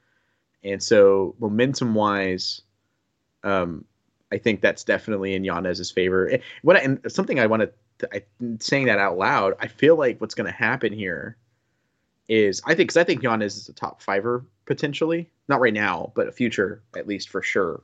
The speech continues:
top fiver. Um, and I feel like people are gonna discredit, if he puts him away, I think people are gonna discredit this win, which isn't fair at all. But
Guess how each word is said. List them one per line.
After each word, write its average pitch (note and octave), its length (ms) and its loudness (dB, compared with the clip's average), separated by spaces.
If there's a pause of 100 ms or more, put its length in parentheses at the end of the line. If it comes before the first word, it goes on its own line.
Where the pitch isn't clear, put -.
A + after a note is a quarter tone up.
top - 240 -10
fiver. F2 440 -10 (720)
Um, G2+ 500 -2 (1000)
and G2+ 480 4 (640)
I - 80 -6
feel E3 140 6
like E3 140 4
people B2+ 200 2
are A#2 60 6
gonna A2 160 2
discredit, G#2 580 0
if G#2+ 120 -8
he A#2 120 -2
puts C#3 260 0
him B2+ 100 0
away, G#2+ 360 4
I F#2 40 -4
think G#2+ 180 -8
people G#2+ 140 0
are G2+ 60 2
gonna G2 140 -2
discredit F2+ 440 -2
this - 180 -10
win, F2+ 160 0
which F#2 140 -6
isn't F#2+ 320 -4 (160)
fair F#2 200 4
at F2+ 60 0
all. F#2+ 360 -4 (1700)
But F2+ 280 -2